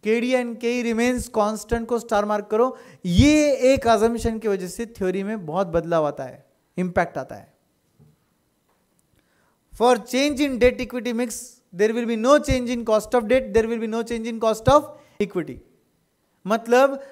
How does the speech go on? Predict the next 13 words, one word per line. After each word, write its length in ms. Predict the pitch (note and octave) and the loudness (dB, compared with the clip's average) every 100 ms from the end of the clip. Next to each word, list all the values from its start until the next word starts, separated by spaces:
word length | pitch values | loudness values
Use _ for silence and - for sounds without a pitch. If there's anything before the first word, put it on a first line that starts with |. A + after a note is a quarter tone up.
| - F#3+ | -16 -6
मैं 360 | B3 C#4 C#4 A3+ | -2 -2 -4 -4
मेरे 260 | A3 A#3 | -2 -2
कैपिटल 480 | A#3 G#3 G#3 A#3 A#3+ | 0 0 0 -2 0
एम्प्लॉयड 400 | A3 G3+ B3 A#3 | 2 8 10 8
में 300 | F#3+ E3+ A3 - _ _ - | 6 -2 -8 -16 _ _ -16
दस 400 | D#3+ C4+ D4 C#4+ | 6 6 8 4
परसेंट 360 | C4+ C4 C4 A#3 | 0 2 0 2
डेट 200 | A#3 A#3 | 2 2
रखूँ, 280 | A3+ A3+ B3+ | -2 -4 -2
नाइंटी 340 | A3 A3 A3 | 0 -2 -4
परसेंट 320 | A3+ A3+ A#3 G#3+ | -4 -4 -4 -10
इक्विटी 280 | G#3+ G#3 | -12 -10
रखूँ 260 | G3 E3+ | -8 -8